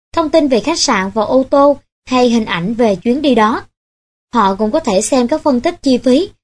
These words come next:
đặt chỗ trước, chọn chỗ ngồi và đề nghị hãng hàng không tiếp cận thông tin về nơi họ sẽ đến. Tất cả đều qua thiết bị không dây. Rosenwood Mobile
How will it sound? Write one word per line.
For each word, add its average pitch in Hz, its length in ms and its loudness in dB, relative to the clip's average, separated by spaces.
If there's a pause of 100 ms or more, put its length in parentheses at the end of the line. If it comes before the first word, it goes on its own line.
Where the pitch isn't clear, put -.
(200)
đặt 247 220 -4
chỗ 196 180 2
trước, 339 300 0 (220)
chọn 214 220 0
chỗ 214 140 2
ngồi 226 360 2
và 208 120 0
đề 202 160 2
nghị 196 200 -2
hãng 196 280 -6
hàng 240 220 -4
không 269 280 -2 (240)
tiếp 359 200 -2
cận 196 200 -2
thông 247 160 -4
tin 254 220 0
về 214 140 2
nơi 226 220 2
họ 190 160 -2
sẽ 202 160 -2
đến. 233 220 2 (460)
Tất 349 180 -2
cả 202 240 -2
đều 226 140 0
qua 214 180 0
thiết 294 200 -6
bị 185 180 0
không 220 240 -4
dây. 233 220 2 (800)
Rosenwood 247 500 4
Mobile 240 500 2